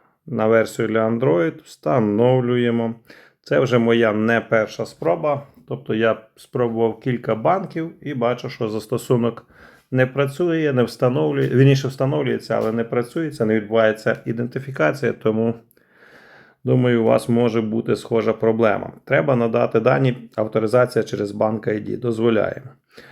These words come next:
Розпочати. Вибираємо банк, Монобанк. Натискаємо. Відкривається Монобанк. Пише, які дані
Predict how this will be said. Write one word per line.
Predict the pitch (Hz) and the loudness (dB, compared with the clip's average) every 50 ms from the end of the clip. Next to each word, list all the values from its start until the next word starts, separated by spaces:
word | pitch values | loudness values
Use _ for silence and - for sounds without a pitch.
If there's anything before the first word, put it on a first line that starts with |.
| - - _ - | -20 -20 _ -2
Розпочати. | - 135 139 135 135 - - 135 135 - 104 101 98 - - - | 2 2 2 2 0 -2 -6 -6 -4 -4 -4 -4 -4 -4 -6 -8
Вибираємо | - 101 - - 101 101 110 120 131 139 139 139 139 | -6 -6 -6 -4 -2 0 0 2 2 2 2 2 2
банк, | 135 117 107 95 90 90 - - - | 2 2 0 0 -2 -4 -8 -10 -12
Монобанк. | - 87 82 90 104 120 127 131 131 127 110 90 85 95 - - - - _ _ _ _ _ _ _ _ _ _ _ _ _ _ _ | -10 -8 -6 -4 -2 -2 0 0 0 0 0 -2 -4 -8 -12 -14 -18 -20 _ _ _ _ _ _ _ _ _ _ _ _ _ _ _
Натискаємо. | - 98 104 131 - 143 135 - - 127 113 101 92 92 87 90 87 87 85 - - _ _ _ _ _ _ _ _ _ _ _ _ _ - - - | -8 -6 -4 -2 -2 -2 -2 -2 -2 0 0 2 0 -2 -4 -6 -8 -8 -10 -12 -16 _ _ _ _ _ _ _ _ _ _ _ _ _ -18 -16 -14
Відкривається | 87 - - 101 104 101 104 101 - 120 127 123 - 131 | -12 -6 -2 0 2 2 2 2 2 2 0 0 0 0
Монобанк. | 123 127 131 135 135 135 120 107 95 92 98 95 - - _ _ _ _ _ | 0 2 2 2 2 2 2 0 0 -2 -6 -10 -14 -20 _ _ _ _ _
Пише, | 123 127 135 135 - 156 147 | -2 0 0 0 0 2 2
які | 131 131 135 135 135 135 | 0 0 0 -2 0 0
дані | 131 120 127 123 131 135 131 127 127 117 | 2 2 4 4 4 4 4 2 0 -2